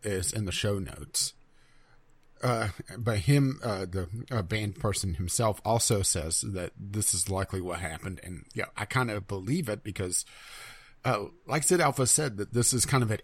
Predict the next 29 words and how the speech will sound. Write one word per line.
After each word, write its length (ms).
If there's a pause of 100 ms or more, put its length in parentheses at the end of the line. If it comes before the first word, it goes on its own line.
edge 260
case 200
to 80
begin 360
with 200
because 300
he's 160
probably, 500 (180)
uh, 120 (100)
passing 380
off, 240 (120)
uh, 280 (200)
a 120
lot 280
of 160
ammo 280
to 100
begin 260
with, 220 (1080)
is 240
that 260 (400)
it 160
keeps 240
track, 440 (720)
uh, 120
as 600
a 220
anti-cheat 680
thing, 380